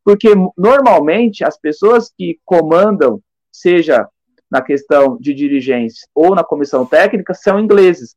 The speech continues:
E por conta disso, o ego às vezes atrapalha. E muitas das vezes acaba, é, tirando, mesmo tendo seleções talentosas, a possibilidade de título.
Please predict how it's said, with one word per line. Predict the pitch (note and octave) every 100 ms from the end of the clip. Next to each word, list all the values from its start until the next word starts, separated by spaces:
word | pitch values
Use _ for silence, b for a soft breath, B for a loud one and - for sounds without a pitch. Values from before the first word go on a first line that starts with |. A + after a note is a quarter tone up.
| _ -
E |
por | G3 A3 G#3
conta | A#3 B3 - F3
disso, | C#3 A3+ G#3+ - -
o | G3 F3+
ego | E3+ F3+ F#3+ G3
às | F#3 D#3+
vezes | D#3+ E3+
atrapalha. | F3+ F3+ F#3 F#3 D#3 D3+ A#2+ F2 _ -
E | D3+
muitas | D3+ D#3+ G3+ F3+
das | D#3 C#3+
vezes | C#3 E3+ F#3 _ _ _ _
acaba, | - E3+ - E3+ F3+ G#3+ G#3 - _ -
é, | E3
tirando, | E3 - F3 E3 D#3 C#3 B2+
mesmo | D#3 G3 B3 B3 A3+
tendo | F#3 F3 E3
seleções | - E3 A3+ - D#3
talentosas, | D#3+ D#3+ E3+ E3+ D#3+ F#3 G3
a | G3+
possibilidade | G3+ G3+ F3+ F#3 F3 D#3+ G#3
de |
título. | - G3+ D#3+ A2+